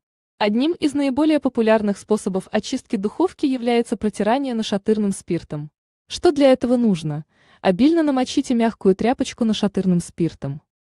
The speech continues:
Смажьте всю внутреннюю поверхность духовки тряпочкой. Оставьте на ночь духовку.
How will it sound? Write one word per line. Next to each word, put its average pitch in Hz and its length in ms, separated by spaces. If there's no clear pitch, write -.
Смажьте 247 480
всю 294 240
внутреннюю 254 520
поверхность 202 580
духовки 202 460
тряпочкой. - 760
Оставьте - 520
на 269 120
ночь 208 240
духовку. 190 640